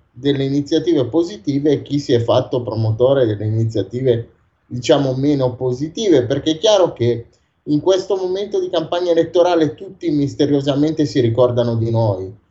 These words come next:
Cioè, io ho sentito perfino, eh, Tajani, che non ha mai parlato veramente di questi temi, pur essendo un uomo del centrodestra, quindi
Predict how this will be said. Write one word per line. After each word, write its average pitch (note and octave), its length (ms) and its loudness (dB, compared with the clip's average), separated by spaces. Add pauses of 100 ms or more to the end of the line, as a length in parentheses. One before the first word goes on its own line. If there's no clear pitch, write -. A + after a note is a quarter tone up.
(200)
Cioè, D3 140 2
io F3+ 160 6
ho E3+ 60 4
sentito E3 520 -2
perfino, E3 760 0
eh, C#3 420 0 (720)
Tajani, D3+ 720 2
che C#3 160 -4
non C#3+ 180 0
ha C#3+ 60 0
mai F#3 320 0
parlato C3 920 -2 (840)
veramente C3+ 600 2
di C3 100 -4
questi D3 340 0
temi, E3+ 300 2
pur B2 200 2
essendo B2+ 340 0
un B2 60 -2
uomo B2+ 260 2
del A#2 160 0
centrodestra, A#2 840 0
quindi A2 380 -2